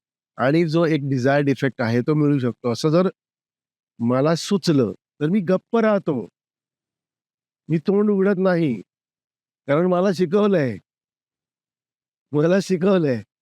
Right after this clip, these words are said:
सेटवरती डोळे आणि कान उघडे ठेवा, तोंड बंद ठेवा. सॉरी, डोळे, कान आणि मेंदू, त्याच्यात मी मेंदू ॲड करतोय. शिकवलं होतं की डोळे आणि कान बंद ठेवा, पण मी मेंदू ॲड केलेत.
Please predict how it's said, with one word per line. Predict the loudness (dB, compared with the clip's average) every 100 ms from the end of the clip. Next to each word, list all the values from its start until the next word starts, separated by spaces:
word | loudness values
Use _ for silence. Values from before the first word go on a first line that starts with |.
| _ _ _
सेटवरती | -4 -2 0 0 0 0 0 0 -2 _ _ -4
डोळे | 0 2 2
आणि | 0 0 0
कान | 0 0
उघडे | 0 0 0
ठेवा, | 2 0
तोंड | 0 0 0
बंद | 0 0
ठेवा. | 2 2 -2 -4 -14 _ _ _ _ _ _
सॉरी, | -2 0 0 -2
डोळे, | -2 2 2 0
कान | 0 0 0
आणि | 0 2
मेंदू, | 2 2 2 2 0 0
त्याच्यात | -2 -2 0
मी | 2
मेंदू | 2 0 0 0
ॲड | 0 0
करतोय. | -2 -4 -6 -10 _ _ _ _ _ -8
शिकवलं | -4 0 2
होतं | 2 2
की | 0
डोळे | 0 0 2
आणि | 2 2
कान | 0 0
बंद | 2 2
ठेवा, | 2 0 0 -2
पण | -2
मी | 0 0
मेंदू | 0 2 2
ॲड | 2 0
केलेत. | -2 -4